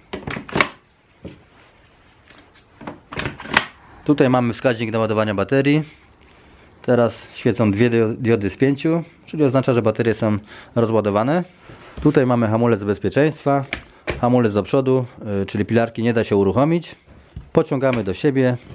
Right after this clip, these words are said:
i możemy ją wtedy uruchomić. Nie wlałem jeszcze oleju, więc nie powinienem jej uruchamiać, ale na chwilę pokażę wam, jak, jak startuje. Zauważyłem, że ma taki minimalny, płynny start. Pilarka ma solidną,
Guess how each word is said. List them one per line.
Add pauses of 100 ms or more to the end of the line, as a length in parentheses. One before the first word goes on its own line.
(160)
i
możemy
ją
wtedy
uruchomić. (260)
Nie
wlałem
jeszcze
oleju,
więc
nie
powinienem
jej
uruchamiać, (420)
ale
na
chwilę
pokażę
wam,
jak, (760)
jak
startuje. (1040)
Zauważyłem,
że
ma (200)
taki
minimalny,
płynny
start. (4000)
Pilarka
ma
solidną,